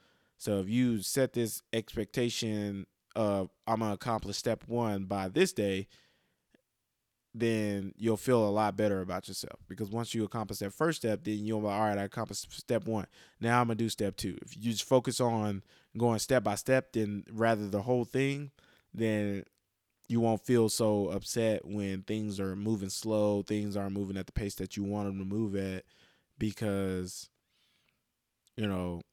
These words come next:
you, like I said, you set this huge expectation on yourself, and you're so hard on yourself when you're not,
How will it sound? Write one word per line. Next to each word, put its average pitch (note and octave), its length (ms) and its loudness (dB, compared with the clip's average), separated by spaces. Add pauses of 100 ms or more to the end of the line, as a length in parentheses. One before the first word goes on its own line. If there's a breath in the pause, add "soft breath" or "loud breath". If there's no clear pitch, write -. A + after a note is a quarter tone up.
(1200)
you, A2 200 -4
like G2+ 200 0
I F#2+ 60 -2
said, G2+ 220 0
you F#2+ 100 -4
set G#2 240 -2
this F#2+ 180 -6
huge A2 560 2
expectation F#2+ 840 -6 (120)
on F#2+ 140 -6
yourself, E2+ 440 -8
and G#2 140 -6
you're F#2+ 120 -4
so G#2+ 180 0
hard A2 320 2
on F#2+ 100 -2
yourself F#2 380 -6
when F#2 160 -6
you're F#2 140 -6
not, F#2 340 -6